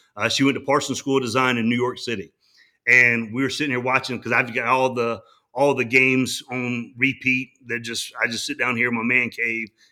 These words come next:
and have 'em repeat all the time. And she walked through, and some, like, three or four coaches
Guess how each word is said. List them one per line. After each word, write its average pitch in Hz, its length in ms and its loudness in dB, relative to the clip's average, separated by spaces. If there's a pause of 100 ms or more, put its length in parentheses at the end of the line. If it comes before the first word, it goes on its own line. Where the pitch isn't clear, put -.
and 110 120 -8
have 123 160 0
'em 113 160 -6
repeat 123 340 0
all 117 160 -4
the 135 80 -12
time. 113 380 -8 (260)
And 107 140 -4
she 156 160 2
walked 135 320 4
through, 139 380 4 (280)
and 117 160 -6
some, 143 420 4
like, 117 220 -6
three 190 240 4
or 147 80 4
four 156 280 -4
coaches 127 580 -2